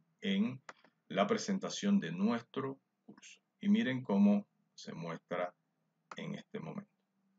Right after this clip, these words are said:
Para crear nuestro curso, entonces es importante que ya usted tenga todos los recursos planificados. Pasemos entonces a organizar el curso en el entorno. Añadimos una actividad o recursos. Recuerden siempre que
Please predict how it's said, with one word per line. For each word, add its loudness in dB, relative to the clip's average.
Para 0
crear 2
nuestro -4
curso, -4
entonces -4
es -6
importante -2
que -6
ya -2
usted -6
tenga 4
todos 4
los 2
recursos -4
planificados. -4
Pasemos 0
entonces 2
a 4
organizar 4
el -4
curso -4
en -2
el -4
entorno. -10
Añadimos 0
una 2
actividad -2
o -4
recursos. -6
Recuerden -2
siempre 0
que -2